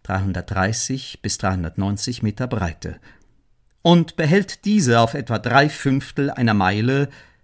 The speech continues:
also zwei Komma sieben Kilometer, bei. Kommt man aus dem Engpass heraus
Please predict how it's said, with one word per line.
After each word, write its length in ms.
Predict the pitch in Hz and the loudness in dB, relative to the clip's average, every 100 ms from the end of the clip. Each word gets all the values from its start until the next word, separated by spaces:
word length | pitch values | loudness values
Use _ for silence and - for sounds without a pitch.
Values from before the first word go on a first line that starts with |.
| _ _ _ - | _ _ _ 0
also 280 | 110 98 | 0 0
zwei 300 | 92 - 110 | -2 -2 0
Komma 280 | 110 - 95 | -2 -4 -2
sieben 320 | 98 131 104 | 0 0 -2
Kilometer, 760 | 95 87 90 92 113 - 123 123 127 - | -4 -6 -4 -4 -4 -6 -6 -6 -8 0
bei. 300 | 107 78 80 _ _ _ _ _ _ _ _ _ _ _ _ _ _ _ _ | 0 0 -6 _ _ _ _ _ _ _ _ _ _ _ _ _ _ _ _
Kommt 340 | - 160 165 - | 2 4 4 4
man 180 | 180 160 | 4 4
aus 140 | 123 | 4
dem 140 | 131 | 0
Engpass 520 | 127 156 147 127 117 107 | 2 4 4 4 -2 -2
heraus 640 | 101 95 104 139 - - | -4 -2 -2 -2 -4 -8